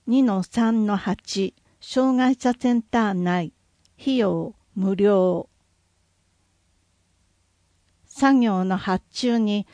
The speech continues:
市内の障害者施設をご活用ください。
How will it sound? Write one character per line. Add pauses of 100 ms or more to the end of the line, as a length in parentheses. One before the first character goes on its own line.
(120)
市
内
の
障
害
者
施
設
を
ご
活
用
く
だ
さ
い。